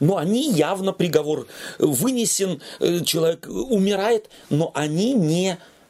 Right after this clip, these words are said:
хотят жить. Им, они выбирают смерть. И потому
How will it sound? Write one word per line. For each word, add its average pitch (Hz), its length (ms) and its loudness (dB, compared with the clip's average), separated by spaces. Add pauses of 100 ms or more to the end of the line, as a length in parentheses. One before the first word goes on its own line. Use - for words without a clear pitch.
(120)
хотят - 560 -2
жить. - 580 -4 (840)
Им, 190 360 2
они 180 240 2
выбирают 170 560 0
смерть. - 800 -2 (360)
И 165 60 2
потому 180 540 0